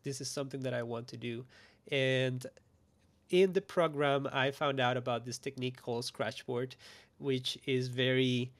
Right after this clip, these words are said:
detailed, very involved. It's like small lines. Think about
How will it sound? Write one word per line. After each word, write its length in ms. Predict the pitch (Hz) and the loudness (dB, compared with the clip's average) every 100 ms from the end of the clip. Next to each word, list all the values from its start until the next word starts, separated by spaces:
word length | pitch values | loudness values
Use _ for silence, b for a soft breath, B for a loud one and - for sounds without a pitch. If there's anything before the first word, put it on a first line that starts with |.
| b _ 131 | b _ -12
detailed, 800 | 123 185 - 170 165 165 165 156 147 | -4 -4 -2 2 2 2 0 -4 -12
very 560 | 123 139 135 135 135 | -4 0 2 2 -2
involved. 640 | 131 120 156 160 156 156 139 | -4 -4 4 6 6 4 0
It's 120 | 131 | -2
like 160 | 135 131 | -4 -4
small 400 | - - 143 143 143 | -12 -6 0 2 4
lines. 400 | 139 143 143 135 | 6 4 4 0
Think 220 | 165 170 | -4 -2
about 300 | 151 147 | 4 4